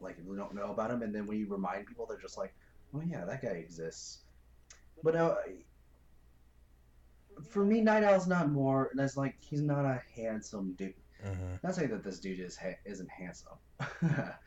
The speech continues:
Speaker 1: Uh, I'm saying, like, um, he's not, he's not someone I'm just like,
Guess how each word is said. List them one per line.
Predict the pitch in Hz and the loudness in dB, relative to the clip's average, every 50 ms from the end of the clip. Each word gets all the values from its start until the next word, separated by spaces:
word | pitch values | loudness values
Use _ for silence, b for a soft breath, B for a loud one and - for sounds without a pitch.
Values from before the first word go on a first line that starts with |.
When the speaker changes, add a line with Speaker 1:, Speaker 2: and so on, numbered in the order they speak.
| B 175 180 B B B B B B B B B - | B -18 -16 B B B B B B B B B -2
Speaker 1:
Uh, | 117 120 110 107 104 101 98 - | 2 2 4 4 2 0 0 2
I'm | 117 123 131 | 0 0 2
saying, | - 160 151 151 147 139 | 4 4 4 6 4 4
like, | 131 117 107 - - - - _ - - - - - | 4 2 0 -4 -8 -20 -20 _ -20 -20 -20 -14 -8
um, | 123 120 113 107 104 98 95 95 87 - - - - - | -4 -4 -2 -2 -2 -2 -4 -6 -8 -10 -16 -20 -20 -14
he's | - 127 135 123 | -6 -2 0 2
not, | 123 123 123 127 131 - - - - - - - | 2 2 2 0 -2 -4 -10 -14 -16 -16 -14 -10
he's | - 131 120 | -6 -4 0
not | 123 123 120 - | 0 2 2 2
someone | 131 123 120 117 | 0 0 0 0
I'm | 107 104 98 | -2 -4 -4
just | 101 98 - | -6 -6 -2
like, | 113 101 98 - | -2 -2 -2 -2